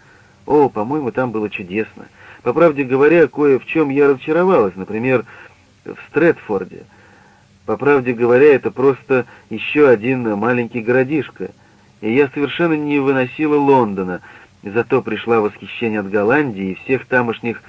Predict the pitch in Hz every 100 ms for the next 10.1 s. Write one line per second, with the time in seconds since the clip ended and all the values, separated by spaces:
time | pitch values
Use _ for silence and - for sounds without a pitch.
0 | - - 123 123 113 110 - 127 143 110
1 | - - - _ - - _ - 127 127
2 | 117 127 117 - 117 147 - 90 90 98
3 | 92 - - _ _ _ _ _ _ _
4 | _ _ _ _ _ _ _ _ _ _
5 | 113 120 143 170 147 139 131 127 117 120
6 | 110 117 120 - - 127 120 117 123 127
7 | 160 151 101 101 101 98 101 143 135 -
8 | 104 - - - 127 - 131 143 113 110
9 | 127 113 - 123 139 151 147 92 90 -
10 | -